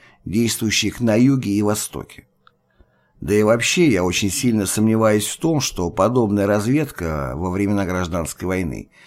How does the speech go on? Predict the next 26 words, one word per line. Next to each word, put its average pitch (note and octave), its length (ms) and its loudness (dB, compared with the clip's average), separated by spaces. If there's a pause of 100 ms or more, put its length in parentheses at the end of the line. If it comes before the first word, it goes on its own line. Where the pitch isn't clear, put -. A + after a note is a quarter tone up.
(240)
имела C#3+ 300 4
хоть B2 200 0
какой-то F#2 440 -4
смысл. - 500 -12 (880)
Особенно E3 540 2
если B2+ 320 2
учесть, D3 420 2
что F#2 480 0
рации C#3+ 400 2
у B2 80 0
подпольщиков A#2 800 -2
не D#2 180 -4
было. G1+ 320 -12 (640)
Сведения D3+ 480 4
доставлялись A#2+ 640 2
через A#2+ 320 0
курьеров, G2 580 -2
которые, C3 640 0
дабы F#2+ 360 0
не F#2 100 -2
попасться, - 720 -6 (340)
пробирались C#3+ 560 4
окольными A#2 500 4
путями A#2 540 2
на G2+ 160 0
перекладных. D#2 760 -4